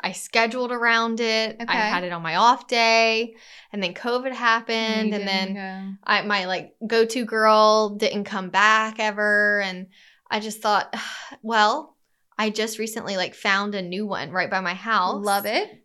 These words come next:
Speaker 1: And I am, for the last, like, two months, every other week I get one.
Speaker 2: <gasps> And y-, so you feel calm.
Speaker 1: I do. It helps.
Speaker 2: That's so good. So schedule the time for yourself.
Speaker 1: Yeah.
Speaker 2: Right?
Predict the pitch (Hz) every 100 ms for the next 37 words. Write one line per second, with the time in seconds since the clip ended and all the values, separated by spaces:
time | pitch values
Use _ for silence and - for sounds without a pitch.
0 | _ - 202 202 220 226 220 - - 208
1 | 202 180 208 - 226 - - 226 208 196
2 | 277 - - 196 214 233 226 226 254 285
3 | 262 196 190 214 - 165 - 220 - _
4 | - 254 240 226 - 220 208 226 208 247
5 | 254 - 359 269 175 226 - 403 392 226
6 | 240 370 - - - - 277 277 - 294
7 | 311 269 311 240 190 - 262 247 - -
8 | 247 285 330 262 208 196 190 180 185 160
9 | 156 - - 320 349 202 208 208 190 233